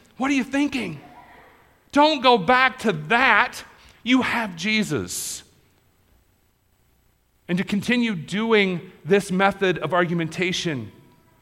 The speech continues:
we see the author of the book going to Genesis and to one of the foundational people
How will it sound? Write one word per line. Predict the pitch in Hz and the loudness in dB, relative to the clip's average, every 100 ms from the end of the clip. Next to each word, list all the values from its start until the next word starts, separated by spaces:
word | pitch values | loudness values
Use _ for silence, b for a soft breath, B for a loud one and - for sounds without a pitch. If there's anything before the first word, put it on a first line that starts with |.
| _ - | _ -6
we | 196 | -4
see | 190 233 | -2 -2
the | 196 | 0
author | 180 202 202 185 156 139 - - - _ _ | 4 4 4 2 2 0 -8 -20 -20 _ _
of | 160 | -4
the | 151 | -4
book | 147 190 - | 0 -2 0
going | 180 175 170 143 - _ _ | -2 0 -2 -6 -14 _ _
to | - | -8
Genesis | 151 156 143 123 123 113 - - - _ _ _ _ _ _ - | -4 -2 -2 -4 -8 -10 -10 -12 -16 _ _ _ _ _ _ -12
and | 143 | -4
to | |
one | 202 208 | 0 0
of | |
the | 180 | 0
foundational | 208 190 185 202 - 214 196 | 2 2 4 2 2 -4 -4
people | - 214 - 165 139 | -4 -6 0 0 0